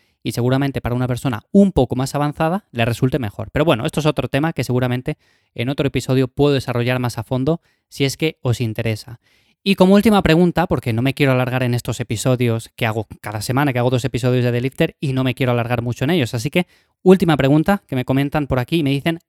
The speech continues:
si hago ayuno intermitente. Y a día de hoy tengo que decir que no, que no hago ayuno intermitente. Normalmente suelo dejar el ayuno intermitente para periodos más de déficit calórico, de definición, en los cuales consumo menos calorías y esas tres comidas que hago al día,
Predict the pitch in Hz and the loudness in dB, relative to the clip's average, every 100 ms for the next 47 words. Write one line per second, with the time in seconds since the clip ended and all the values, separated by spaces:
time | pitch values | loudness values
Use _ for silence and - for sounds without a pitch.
0 | - - 143 147 160 143 143 165 139 113 | -12 -4 0 2 2 2 0 0 -2 -4
1 | 113 113 - 110 - 135 135 170 180 151 | -4 -4 -4 -10 -4 -2 0 2 2 0
2 | - 156 139 120 156 - 117 110 - - | 0 -2 -4 -2 -4 -4 -6 -6 -8 -6
3 | 117 139 147 139 160 139 113 117 110 110 | -4 -2 -2 -2 -2 -4 -4 -4 -4 -6
4 | 113 _ _ _ _ _ 139 143 156 196 | -16 _ _ _ _ _ -4 0 2 2
5 | 196 190 165 175 _ _ - 147 147 139 | 2 2 -2 -8 _ _ -6 -4 -2 -2
6 | 147 139 117 131 139 127 120 143 143 139 | -2 0 0 0 -2 -4 -6 -4 -4 -4
7 | 131 117 120 113 127 117 123 120 117 139 | -6 -6 -4 -2 -2 -2 -4 -4 -4 -4
8 | - 120 - 117 147 151 - 143 - 120 | -2 -2 -2 2 2 2 0 -6 -4 -6
9 | 110 117 117 160 151 160 120 117 127 135 | -4 -6 0 0 0 -4 -8 -2 0 -2
10 | 151 _ - 131 127 127 170 143 120 120 | -4 _ -2 0 0 0 0 0 -4 -8
11 | - 131 139 175 202 - _ _ _ _ | -4 -2 0 0 -2 -8 _ _ _ _
12 | 139 147 175 - 156 - 143 147 131 - | -4 -2 -4 -4 -6 -2 -2 -2 -4 0
13 | 147 120 104 113 156 151 | 2 2 0 0 0 0